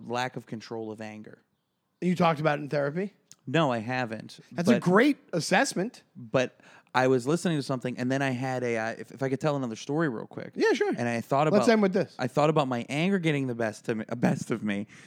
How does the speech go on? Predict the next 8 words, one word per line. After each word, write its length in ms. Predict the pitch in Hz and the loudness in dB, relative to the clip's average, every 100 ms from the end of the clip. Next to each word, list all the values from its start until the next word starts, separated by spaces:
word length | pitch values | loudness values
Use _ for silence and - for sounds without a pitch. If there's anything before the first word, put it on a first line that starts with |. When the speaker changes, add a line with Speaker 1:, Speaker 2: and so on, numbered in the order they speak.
| - - | -20 -4
Speaker 1:
and 240 | 120 113 113 | 2 2 2
it 80 | 120 | 0
was 220 | 117 107 | -2 -2
years 400 | 117 165 220 175 | -2 2 4 4
ago. 260 | 131 104 110 | 2 -2 -2
I'm 120 | 113 | 2
in 160 | 139 180 | 2 4
college, 600 | 151 135 117 113 - | 4 4 2 0 -4